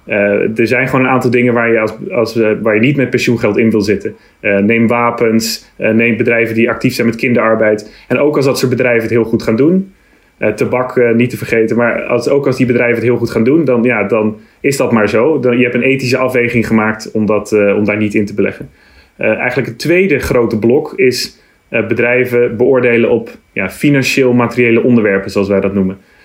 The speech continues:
En eigenlijk zijn dat onderwerpen die enerzijds, eh, ja, belangrijk zijn voor de maatschappij en voor de, de planeet, de samenleving, maar anderzijds ook cruciaal zijn voor eigenlijk het opereren van bedrijven,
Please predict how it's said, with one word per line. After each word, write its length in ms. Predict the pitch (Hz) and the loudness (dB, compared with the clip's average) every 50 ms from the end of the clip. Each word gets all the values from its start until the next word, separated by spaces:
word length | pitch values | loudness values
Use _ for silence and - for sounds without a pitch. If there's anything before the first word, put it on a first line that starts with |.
| _ _ | _ _
En 120 | - - 110 | -4 -2 -2
eigenlijk 300 | 110 120 - 127 113 - | -2 -2 -2 -2 -2 0
zijn 120 | 127 120 | 0 0
dat 140 | 117 110 - | 0 0 0
onderwerpen 680 | 151 139 143 143 135 143 139 139 139 143 151 139 123 | 2 2 2 2 2 2 2 0 0 0 -2 -2 0
die 340 | 120 120 110 107 107 - - _ _ _ - | 0 0 0 0 -4 -6 -18 _ _ _ -4
enerzijds, 720 | - 143 147 143 123 113 120 107 101 98 95 - - - - - | -2 0 2 2 0 0 0 0 0 0 -2 -4 -10 -14 -16 -18
eh, 320 | 247 233 - - 233 117 | -20 -20 -18 -12 -8 -4
ja, 180 | 117 104 98 98 113 | -2 -2 -2 -2 -4
belangrijk 520 | 104 117 113 123 131 131 123 113 110 - | -2 0 2 2 2 2 2 0 -2 -4
zijn 460 | - - 117 107 101 98 101 107 101 - - _ | -2 -2 0 0 2 0 0 -2 -4 -10 -18 _
voor 540 | - - - 110 104 101 95 92 85 - - - 110 101 | -14 -4 0 2 2 2 2 0 -2 -6 -6 -8 -6 -4
de 80 | - 90 | -2 -2
maatschappij 640 | 95 92 98 - - - - 139 151 156 151 120 | -2 -2 -4 -6 -8 -6 -2 0 0 2 2 0
en 100 | 107 101 | 0 0
voor 140 | - 107 98 | 0 0 0
de, 180 | 104 101 95 | 2 0 0
de 100 | 95 98 | -2 -2
planeet, 360 | - - 107 107 120 123 120 120 | -2 -2 0 0 0 0 0 -2
de 60 | 113 | -4
samenleving, 560 | - - 120 120 120 123 120 120 120 131 127 - - - - | -4 -2 0 0 2 2 0 0 0 -4 -8 -10 -16 -20 -14
maar 120 | - - 135 | -12 -4 0
anderzijds 420 | 139 143 135 127 135 120 127 - | 2 2 2 2 2 0 2 0
ook 120 | 123 120 - | -2 -2 0
cruciaal 520 | - 151 170 - 147 143 131 127 131 123 | 0 0 0 2 2 2 2 2 0 0
zijn 320 | 113 123 117 117 120 117 | 2 0 0 0 0 -2
voor 400 | - - 117 113 113 113 113 113 - - _ _ | -2 0 0 2 2 0 -2 -4 -10 -18 _ _
eigenlijk 340 | - 120 117 117 123 107 110 | -6 -6 -4 -2 -2 -4 -4
het 100 | - - | -2 -2
opereren 500 | 127 117 - 123 123 117 123 123 120 120 | -2 0 0 0 2 2 2 2 0 0
van 140 | 120 113 110 | 0 -2 0
bedrijven, 600 | 107 113 113 113 110 110 113 107 - 107 101 | 0 0 0 0 0 0 0 0 0 -2 -4